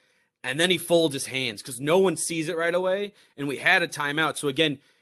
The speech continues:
if you missed a shot, there's always, like, "Oh, you should have drawn up a play. It's the N C A A tournament." But you make the shot, and then, or if you call it and you say some, it depends on the coach, right? Some coaches let him play. Some coaches like, "I need to draw up a play 'cause that's what my guys are comfortable with."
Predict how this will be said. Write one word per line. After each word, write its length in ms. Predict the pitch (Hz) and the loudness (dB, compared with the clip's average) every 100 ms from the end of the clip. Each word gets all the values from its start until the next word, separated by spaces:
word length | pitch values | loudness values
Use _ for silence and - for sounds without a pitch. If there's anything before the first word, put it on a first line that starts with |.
| _ _ | _ _
if 180 | 170 143 | -4 0
you 80 | 165 | 0
missed 320 | 165 233 233 196 | 2 0 0 -2
a 40 | |
shot, 440 | - 202 180 180 | 0 4 6 6
there's 180 | 143 131 | 2 0
always, 260 | 160 165 139 | 4 4 2
like, 200 | 135 120 | -2 0
"Oh, 200 | 147 156 | 2 4
you 100 | 147 | 2
should 160 | - 170 | 0 -4
have 100 | 156 | 0
drawn 180 | 160 | 0
up 140 | 156 147 | 0 -4
a 80 | 139 | -6
play. 240 | - 143 | -2 -2
It's 120 | 135 | -2
the 100 | 143 | -4
N 80 | 139 | -4
C 140 | 147 | -2
A 20 | 131 | -4
A 20 | |
tournament." 400 | - 151 139 131 - _ _ | -2 -2 -2 -6 -14 _ _
But 100 | 156 | -2
you 60 | 165 | 4
make 220 | 208 240 | 4 4
the 100 | 175 | 0
shot, 320 | - 175 165 - | 2 2 2 0
and 140 | 151 | -4
then, 180 | 156 151 - _ | -4 -6 -16 _
or 360 | 160 165 165 160 | -14 -4 0 2
if 200 | 156 139 | 2 -2
you 80 | |
call 340 | 147 185 185 180 | -4 0 2 2
it 100 | 180 | 2
and 100 | 151 | -2
you 60 | 143 | -6
say 280 | 185 170 | -2 -2
some, 300 | 151 202 196 - | -2 -4 -6 -8
it 180 | 175 | -10
depends 300 | 175 165 208 | -8 -6 -6
on 80 | 170 | -6
the 60 | 143 | -8
coach, 260 | 135 107 | -8 -8
right? 160 | 117 110 | -8 -8
Some 140 | 143 | -6
coaches 320 | 156 143 123 123 | -4 -4 -6 -4
let 100 | 139 | -4
him 100 | 131 | -4
play. 300 | 131 131 127 - _ | -4 -4 -4 -12 _
Some 180 | - 151 | -8 -4
coaches 300 | 151 135 127 | -4 -4 -4
like, 100 | 117 | -2
"I 60 | |
need 140 | 131 139 | -2 -2
to 80 | 127 | -2
draw 160 | 135 | -2
up 100 | 127 | -4
a 40 | 110 | -6
play 280 | - 139 | -4 -2
'cause 140 | 123 110 | -2 -6
that's 180 | 117 123 | -8 -8
what 120 | 117 | -10
my 80 | 107 | -8
guys 240 | 110 104 | -8 -8
are 20 | |
comfortable 440 | - 170 - 117 104 | -6 -6 -6 -10 -10
with." 200 | 101 | -10